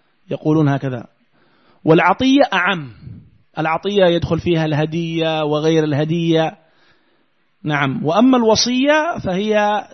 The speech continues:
تبرع بعد الموت، يتبرع بشيء لكن يكون بعد الموت.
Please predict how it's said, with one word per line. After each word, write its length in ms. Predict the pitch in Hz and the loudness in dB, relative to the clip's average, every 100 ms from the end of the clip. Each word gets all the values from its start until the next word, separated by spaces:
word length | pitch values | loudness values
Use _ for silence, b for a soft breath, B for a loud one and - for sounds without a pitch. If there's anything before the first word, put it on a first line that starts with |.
| - | -6
تبرع 460 | 165 208 180 151 - - _ _ _ _ _ _ _ | 2 4 4 0 -2 -14 _ _ _ _ _ _ _
بعد 260 | - 156 160 | -4 -2 0
الموت، 480 | 156 185 165 135 - - _ _ _ _ _ _ _ - | 2 4 4 0 -10 -20 _ _ _ _ _ _ _ -14
يتبرع 460 | 143 156 180 175 170 | -6 -2 0 0 -2
بشيء 360 | 147 196 214 | -4 -2 0
لكن 340 | 170 - 208 175 | 0 -2 -2 -2
يكون 280 | 156 214 | -2 -2
بعد 220 | 180 170 160 | -2 -2 -2
الموت. 420 | 156 143 117 | -2 -2 -4